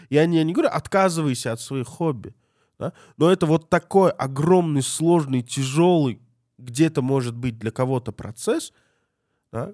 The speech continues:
которого ты боишься, а боишься ты этого, потому что для т-, для тебя он ценен.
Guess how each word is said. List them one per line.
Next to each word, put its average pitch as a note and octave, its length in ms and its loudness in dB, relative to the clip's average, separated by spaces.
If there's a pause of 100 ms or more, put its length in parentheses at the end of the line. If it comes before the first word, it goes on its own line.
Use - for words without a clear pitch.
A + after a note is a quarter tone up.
которого D#3 420 2
ты D#3 160 -4
боишься, D3+ 540 0
а F#2 40 -4
боишься C#3 560 0
ты - 120 -4
этого, A#2 300 -4
потому A#2+ 400 -4
что - 120 -10
для A#2 140 -4
т-, - 200 -10
для G#2+ 100 -10
тебя B2 240 -6
он A2+ 120 -4
ценен. A2+ 420 -6